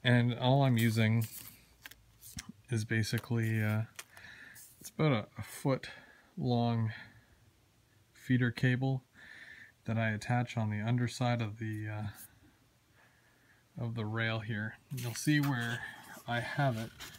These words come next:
I just remove some ties, put a little bit of solder on there, and then I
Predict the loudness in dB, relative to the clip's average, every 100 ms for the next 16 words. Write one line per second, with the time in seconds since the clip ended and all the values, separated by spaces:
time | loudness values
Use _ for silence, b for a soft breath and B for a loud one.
0 | B 0 0 4 4 6 4 2 0 2
1 | 0 2 -2 -4 -10 b b b _ _
2 | -12 -12 b b b b -2 2 2 2
3 | 2 0 0 0 2 2 0 -2 -4 -6
4 | -8 -10 _ _ -20 b b b b b
5 | b b b b _ -2 -2 0 0 0
6 | -2 -4 0 2